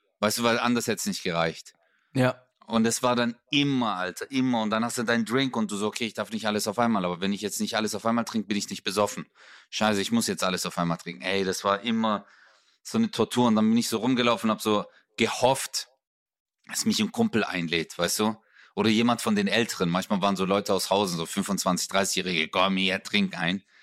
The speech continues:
Speaker 1: Boah, hab ich mich dann gefreut, Alter, wenn die uns so einfach eingeladen haben auf einen Drink.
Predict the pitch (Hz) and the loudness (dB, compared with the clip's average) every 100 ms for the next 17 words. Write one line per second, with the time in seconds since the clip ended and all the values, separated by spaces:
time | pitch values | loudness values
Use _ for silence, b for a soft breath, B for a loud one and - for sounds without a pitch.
0 | B B B B B - 95 107 98 104 | B B B B B -2 0 0 0 0
1 | - 101 92 - - 95 95 78 80 80 | 2 0 0 0 2 2 2 -2 -2 0
2 | 92 95 98 - - 98 101 101 98 101 | 2 2 2 0 -2 -2 -2 0 2 2
3 | 92 82 87 85 85 82 95 80 85 78 | 2 0 -2 -2 -2 -2 -4 -2 -2 -4
4 | - | -10